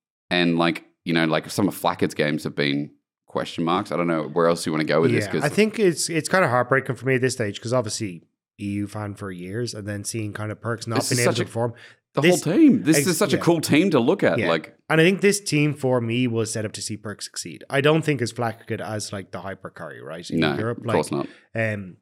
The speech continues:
Speaker 2: like, he will bring out things like the Seraphine. He wants to try and play more of, like, "I will do my job,
Speaker 1: Yeah.
Speaker 2: but I'm not gonna be the one that you," like, it's like Supa. You're not gonna be the one that you put all those resources in and then he's gonna hard carry the game. That's not what I look at Flackett for.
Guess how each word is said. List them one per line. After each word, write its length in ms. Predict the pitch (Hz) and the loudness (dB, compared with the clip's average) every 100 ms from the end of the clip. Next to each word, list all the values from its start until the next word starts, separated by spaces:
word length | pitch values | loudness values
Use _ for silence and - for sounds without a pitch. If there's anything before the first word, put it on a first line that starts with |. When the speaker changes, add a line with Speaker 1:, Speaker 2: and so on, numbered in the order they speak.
| - | -8
Speaker 2:
like, 160 | 117 | -4
he 320 | 117 127 113 107 | -2 0 -2 -4
will 80 | 117 | -2
bring 260 | 131 127 | 0 2
out 100 | 120 | 0
things 180 | 120 117 | -2 -4
like 100 | 113 | -4
the 60 | 110 | -6
Seraphine. 560 | 113 107 104 110 104 | -6 -4 -6 -6 -6
He 220 | 101 101 98 | -6 -8 -6
wants 260 | 113 113 | -4 -6
to 60 | - | -6
try 200 | 113 113 | -6 -6
and 100 | 104 | -6
play 200 | 107 107 | -8 -6
more 280 | 101 104 101 | -6 -6 -6
of, 100 | 98 | -8
like, 320 | 101 90 - _ _ - | -10 -10 -14 _ _ -2
"I 80 | 123 | 0
will 180 | 127 117 | 2 2
do 180 | 120 | 0
my 180 | 120 110 | 0 -2
job, 400 | 95 98 143 156 - | -2 0 0 0 -2
Speaker 1:
Yeah. 200 | 76 - | -2 0
Speaker 2:
but 100 | 120 | 0
I'm 80 | 123 | 0
not 160 | 123 123 | 0 0
gonna 160 | 123 | -4
be 220 | 110 120 113 | -2 -2 -2
the 100 | 113 | -2
one 160 | 110 | -4
that 100 | 107 | -4
you," 280 | 104 107 92 _ _ - | -6 -6 -8 _ _ 0
like, 160 | 160 | 2
it's 220 | 135 - - | 0 -4 2
like 140 | 160 | 2
Supa. 360 | 156 165 - 78 _ | 4 0 0 -12 _
You're 120 | 131 | 0
not 100 | 151 | 2
gonna 100 | 151 | 4
be 60 | 143 | 4
the 80 | 135 | 4
one 100 | 127 | 2
that 80 | 113 | -2
you 80 | |
put 160 | 110 135 | -2 2
all 120 | 127 | 2
those 160 | 117 98 | 2 -2
resources 560 | 117 113 107 98 104 101 | -2 -4 -6 -8 -8 -8
in 160 | 95 | -8
and 120 | 101 | -8
then 120 | 107 104 | -6 -6
he's 100 | 101 | -6
gonna 200 | 107 95 | -8 -6
hard 280 | 107 104 | -4 -4
carry 220 | - 98 90 | -4 -10 -10
the 80 | 76 | -12
game. 220 | 73 67 | -14 -10
That's 180 | 107 117 | -8 -6
not 140 | 117 | -4
what 80 | 113 | -4
I 60 | |
look 200 | 98 104 | -4 -6
at 100 | 117 107 | -8 -6
Flackett 300 | 127 123 123 | -8 -8 -6
for. 180 | 147 | -6